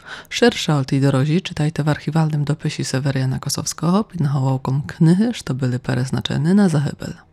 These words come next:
Knyhy, jakie dostali się w nasze ruky, były naznaczone zubom czasu,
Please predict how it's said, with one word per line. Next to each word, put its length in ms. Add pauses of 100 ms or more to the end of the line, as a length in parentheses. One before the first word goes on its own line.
(320)
Knyhy, 340
jakie 240
dostali 380
się 120
w 60
nasze 260
ruky, 400
były 420
naznaczone 760
zubom 400
czasu, 380